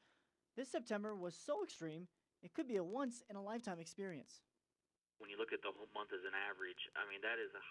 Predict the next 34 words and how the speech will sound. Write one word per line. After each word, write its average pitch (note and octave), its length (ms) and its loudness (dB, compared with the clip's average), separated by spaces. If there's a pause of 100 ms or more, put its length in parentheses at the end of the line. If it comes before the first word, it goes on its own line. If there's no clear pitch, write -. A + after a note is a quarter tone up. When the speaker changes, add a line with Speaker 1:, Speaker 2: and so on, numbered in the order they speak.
Speaker 2:
highly G#2+ 360 -4 (160)
unusual F#2+ 560 -10
event. F#2+ 320 -4 (200)
Um, F#2 220 -4 (220)
uh, G1+ 80 -8 (200)
records - 360 2
have G#2 160 -6
gone G#2 280 0
back, G2 400 2
back G2 200 4
into G2 280 -10 (160)
the, F#2+ 200 -8
uh, F#2 160 0 (400)
late A2 200 4
eighteen G#2 400 -2
hundreds, G2+ 400 -2 (120)
so G2 200 2
you're A2 160 -4
talking B2 360 -4 (120)
one A2 200 2
out G#2 240 2
of, G2 160 2
uh, G2 160 2 (560)
you G#2 40 2
know, G#2 120 2
a G2+ 360 -2
hundred A#2 320 -2
and G2 120 -14
ten, A2+ 160 -2
a G#2 120 0
hundred G#2+ 280 0
and G2 120 -16
fifteen. A2 560 -2 (640)
Um, G2 440 -2